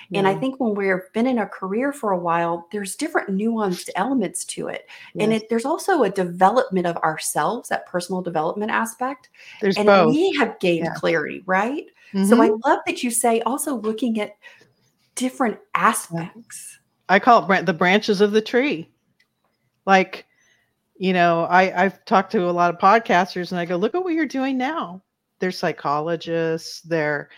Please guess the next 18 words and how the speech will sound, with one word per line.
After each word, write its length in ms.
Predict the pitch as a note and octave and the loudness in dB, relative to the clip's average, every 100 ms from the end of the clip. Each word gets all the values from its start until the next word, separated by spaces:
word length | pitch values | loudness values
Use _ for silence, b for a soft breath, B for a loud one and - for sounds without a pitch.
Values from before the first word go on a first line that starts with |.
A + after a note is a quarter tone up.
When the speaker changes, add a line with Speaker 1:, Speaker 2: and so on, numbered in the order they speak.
| B B B _ | B B B _
Speaker 2:
and 400 | F#3 F3 E3 D#3 | -4 -2 -2 -4
I 80 | D#3 | -6
talked 400 | - D#3+ E3 - | -4 -6 -6 -8
to 580 | F3 D#3+ D#3 D3+ D3 D#3+ _ _ _ _ - | -6 -4 -4 -4 -6 -12 _ _ _ _ -6
a 120 | D#3+ | -4
film 260 | F#3 F3 | -2 -2
and 100 | E3+ | -2
industry, 600 | D#3+ D#3 D#3+ - E3 D#3+ D#3+ | -4 -4 -8 -6 -4 -4 -4
a, 240 | D#3 C#3+ D3+ | -4 -2 -4
a, 120 | E3 - - | -6 -10 -12
a 60 | E3+ | -10
film 640 | - E3 D#3+ D#3+ D#3 E3 _ | -4 -2 -2 -4 -8 -12 _
industry 460 | E3+ D#3+ D3+ - D#3 | -6 -4 -6 -8 -8
person 540 | - D#3 E3+ E3+ D3+ | -4 -4 -4 -6 -4
who 120 | E3 | -4
is 140 | D#3+ - | -6 -6
a 40 | |
podcaster. 800 | - D3 D3 - D3 D3 - D3+ | -8 -8 -6 -6 -6 -6 -8 -8